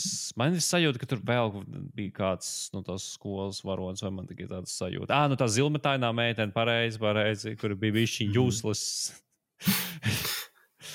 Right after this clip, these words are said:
Speaker 2: Useless
Speaker 1: Ā.
Speaker 2: Miva. <laughs>
Speaker 1: Jā, vai nu gadās. Jā, un, jā.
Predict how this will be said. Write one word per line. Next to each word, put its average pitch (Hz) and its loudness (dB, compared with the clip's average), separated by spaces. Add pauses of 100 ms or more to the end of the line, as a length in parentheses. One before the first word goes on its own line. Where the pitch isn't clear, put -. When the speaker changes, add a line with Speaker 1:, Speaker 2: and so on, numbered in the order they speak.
(120)
Speaker 2:
Useless 117 2
Speaker 1:
Ā. 110 6
Speaker 2:
Miva. 117 6 (720)
<laughs> - 2
Speaker 1:
Jā, 113 6 (1120)
vai 117 6
nu 131 4
gadās. 123 4 (2250)
Jā, - -2 (1200)
un, 101 -4 (440)
jā. - -6